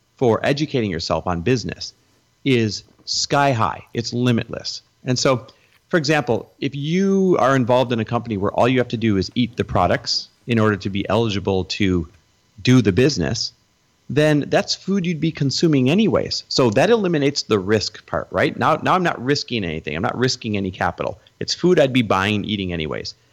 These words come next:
Now, what's the upside? The upside is it teaches you sales. It teaches you leadership. It teaches you working as a group. It teaches you conflict resolution because the bigger the team you build,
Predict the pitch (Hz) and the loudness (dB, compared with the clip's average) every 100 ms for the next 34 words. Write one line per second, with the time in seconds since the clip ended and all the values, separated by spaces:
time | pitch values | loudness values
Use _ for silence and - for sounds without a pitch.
0 | _ _ - 127 123 208 - 139 113 131 | _ _ -2 0 0 -2 -4 0 0 0
1 | - - - _ _ _ _ - 139 175 | -4 -6 -8 _ _ _ _ -8 0 0
2 | 254 - 120 104 104 101 - - - 202 | 0 -2 0 0 2 0 -2 -6 -4 0
3 | 147 107 104 - 185 190 - - _ _ | 0 0 -2 2 2 2 -4 -12 _ _
4 | _ - 113 117 107 107 113 113 160 190 | _ -2 0 0 0 0 2 2 2 4
5 | 113 - - - - _ _ 120 117 139 | 4 2 0 -6 -10 _ _ -2 0 0
6 | 131 117 113 113 113 113 - 110 110 117 | 2 0 4 4 4 0 -2 -2 0 2
7 | 117 123 175 190 - - _ _ _ - | 2 2 2 2 0 -16 _ _ _ -4
8 | 127 - 127 131 131 135 - 208 233 127 | -2 0 0 0 0 -2 2 0 2 -4
9 | - 98 90 80 73 - 69 85 104 92 | 0 0 0 -4 -4 -6 -6 -2 -2 0
10 | 123 143 139 143 196 220 135 110 101 101 | 0 2 0 -2 -2 0 0 2 2 2